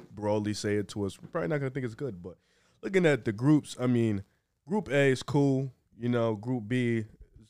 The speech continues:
mid. It's Miami and the Bucks, so we'll probably see them again. The Knicks are right there, though. Group C, Boston will probably fold and do what they do best,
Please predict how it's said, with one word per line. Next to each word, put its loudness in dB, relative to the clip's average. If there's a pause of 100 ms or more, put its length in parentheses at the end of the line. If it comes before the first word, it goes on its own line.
(120)
mid. -8
It's -10
Miami 0
and -2
the -4
Bucks, -4
so -10
we'll -6
probably -4
see -8
them -6
again. -8
The -4
Knicks -2
are -6
right -4
there, -4
though. -6 (340)
Group 0
C, 2
Boston -2
will -4
probably 0
fold -2
and -2
do -2
what -4
they -2
do -4
best, -4